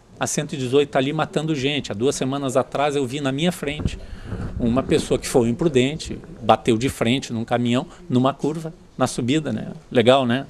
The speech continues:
Foi u-, ultrapassar, tava com filhos, morreu o condutor do, do veículo, baixou,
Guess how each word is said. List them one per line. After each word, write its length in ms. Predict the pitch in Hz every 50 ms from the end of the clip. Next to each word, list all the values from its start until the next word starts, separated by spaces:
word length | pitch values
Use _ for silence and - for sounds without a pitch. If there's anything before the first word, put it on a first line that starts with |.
| - - - - - - - - - - - - -
Foi 260 | - - 117 120 123
u-, 60 | 113 110 123 151 139 127 139
ultrapassar, 720 | 123 117 110 - 127 113 - 143 139 - - - 147 156
tava 240 | - - 110 113 107
com 240 | - - 117 107 98
filhos, 540 | - - - 151 175 175 131 - - - 175 - - - - - -
morreu 560 | 123 117 110 120 120 113 120 131 131 143 143
o 40 | 135
condutor 560 | - - 156 147 143 135 - - 139 131 131
do, 180 | 131 135 143 151
do 180 | 143 131 139
veículo, 260 | 131 131 131 127 -
baixou, 300 | 143 143 139 - 160 135